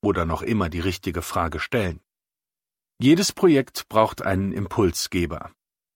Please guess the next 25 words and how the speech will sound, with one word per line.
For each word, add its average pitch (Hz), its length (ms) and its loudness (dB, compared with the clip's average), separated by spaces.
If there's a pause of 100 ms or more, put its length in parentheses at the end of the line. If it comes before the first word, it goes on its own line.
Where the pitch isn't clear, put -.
(140)
Vor 143 160 6
der 135 160 6
Einführung 147 640 2
von 123 260 0
V 117 280 2
eins 104 520 0
ist - 300 -10
dieser 127 300 4
Herzschlag 95 680 2
gänzlich 87 640 0
intern. 87 600 -2 (560)
Sie 98 300 0
sprechen 104 440 0
noch 90 180 -2
nicht 104 240 -4
mit 92 160 -2
der 101 120 2
Außenwelt 120 600 2
und 113 240 -8
benötigen 104 580 0
deshalb 92 400 0
einen 92 220 -2
starken 110 720 0
inneren 98 360 0
Impuls, 107 680 0